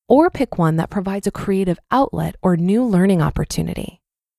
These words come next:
Consider picking up some smaller side hustles that don't require a ton of time or energy, such as dog walking or house sitting.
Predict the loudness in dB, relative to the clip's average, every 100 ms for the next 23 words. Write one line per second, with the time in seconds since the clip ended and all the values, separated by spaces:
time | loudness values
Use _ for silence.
0 | _ _ -8 -6 -2 0 0 -2 -6 -6
1 | -6 -4 -4 -4 -2 0 0 -2 -2 -4
2 | -4 -8 -8 -8 -10 _ _ -10 -2 2
3 | 2 0 -6 -4 -6 -6 -8 -10 -6 -4
4 | -2 -4 -6 -2 0 4 4 2 0 -6
5 | -14 _ _ _ _ -4 -2 0 -2 2
6 | 2 4 2 0 -4 -14 -6 -4 -2 -2
7 | -2 -4 -6 -8